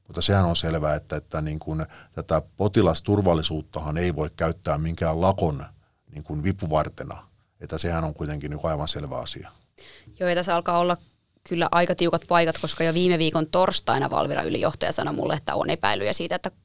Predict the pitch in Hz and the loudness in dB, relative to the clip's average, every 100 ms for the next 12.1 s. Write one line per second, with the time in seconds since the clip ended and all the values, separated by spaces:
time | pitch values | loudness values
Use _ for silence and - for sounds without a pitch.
0 | _ 120 - 170 160 - - - - - | _ -2 0 0 -2 -2 -2 0 0 2
1 | 160 165 - 98 - - - - - - | 2 0 -4 -4 -4 -4 -4 -2 -2 -2
2 | - 120 104 156 160 139 135 165 160 156 | -2 0 0 -2 0 2 2 0 0 0
3 | - - - 160 156 151 156 156 151 165 | -2 -12 -2 0 0 0 0 0 2 2
4 | 160 143 139 156 190 170 151 147 143 - | 4 2 2 0 2 4 4 2 -2 2
5 | 147 - - - - 85 101 156 170 165 | 2 2 -8 -20 -10 -4 0 2 4 4
6 | 160 156 120 - 50 50 - 151 160 156 | 4 4 4 -2 -8 -8 0 4 6 6
7 | 104 87 - 90 85 85 - - 202 185 | 4 2 2 2 2 0 -4 0 4 6
8 | 165 170 185 175 160 165 160 160 160 156 | 8 6 6 6 6 6 6 4 0 6
9 | 156 156 156 156 156 156 - - - - | 6 6 4 4 2 0 -8 -14 -8 2
10 | 156 156 156 151 156 156 - 147 151 151 | 4 4 4 4 4 4 4 4 4 4
11 | 151 - 147 147 151 - 147 147 151 - | 2 2 2 4 2 0 0 2 0 0
12 | 156 | 0